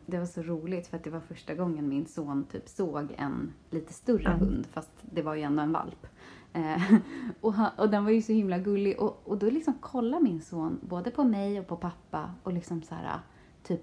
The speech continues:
Speaker 1: "Är det okej?"
Speaker 2: <laughs>
Speaker 1: Alltså så här, verkligen kollar av
Speaker 2: Ja.
Speaker 1: oss, liksom våra reaktioner. Och när han ser att vi ler, vi är lugna, vi är positiva, då liksom världens leende. Så att det, det är precis som du säger, alltså, vi är ju deras, eh,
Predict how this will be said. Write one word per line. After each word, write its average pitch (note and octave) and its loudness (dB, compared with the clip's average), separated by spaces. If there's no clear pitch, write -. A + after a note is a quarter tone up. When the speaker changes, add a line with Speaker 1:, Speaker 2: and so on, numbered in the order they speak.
Speaker 1:
"Är G3 2
det C#4 2
okej?" A#3 6
Speaker 2:
<laughs> B3+ 12
Speaker 1:
Alltså B3+ 12
så A#3 4
här, E3 6
verkligen A#3 4
kollar F#3 2
av F3+ 4
Speaker 2:
Ja. A3 12
Speaker 1:
oss, - 4
liksom F3+ 4
våra F#3+ 4
reaktioner. - -2
Och F#3 2
när F3 6
han G#3+ 4
ser - -2
att F3 -6
vi E3+ 4
ler, D#3 2
vi D#3+ 0
är D#3 2
lugna, D3+ 2
vi D#3 0
är D3+ -2
positiva, - -6
då G#3+ 6
liksom E3 0
världens D3+ -2
leende. D#3 2
Så F#3+ 0
att F#3 -4
det, G3 2
det - -6
är - -2
precis A#3 0
som D#3 0
du D#3+ -2
säger, D#3+ -2
alltså, F3 -4
vi F#3+ 4
är E3+ -2
ju D#3 -4
deras, - -10
eh, F3 -8